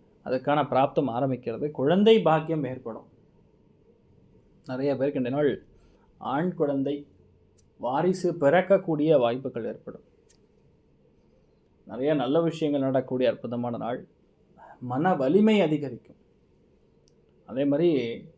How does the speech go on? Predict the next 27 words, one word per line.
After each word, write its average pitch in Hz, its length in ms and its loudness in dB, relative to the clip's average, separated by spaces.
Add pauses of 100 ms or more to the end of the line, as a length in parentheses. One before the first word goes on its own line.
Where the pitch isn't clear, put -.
சிவபெருமானுடைய 170 1000 2
அனுகிரகம் 170 500 0
இருக்கிறதுனால 147 300 0
இன்றைய 143 140 0
நாள் 156 140 0
நிறைய 147 320 4
பேர் 170 220 4
கவர்மெண்ட் 202 460 6
கிட்ட 175 160 2
இருந்து 165 260 0
ஏதாவது 165 200 2
கடன் 160 280 4
வாங்கியிருந்தீங்கன்னா, 139 600 -2
இல்ல 156 140 2
கவர்மெண்ட் 147 460 0
பேங்க்ல 170 260 2
இருந்து 156 180 0
கடன் 143 300 0
வாங்கியிருந்தீங்கன்னா, 127 560 -6
அந்த, 120 300 -4
அதை 123 220 -6
திருப்பி 202 280 0
கொடுக்கக்கூடிய 131 460 -4
வாய்ப்புகள் 123 480 -6
இன்றைய 120 220 -12
நாள் - 80 -14
ஏற்படும். - 300 -20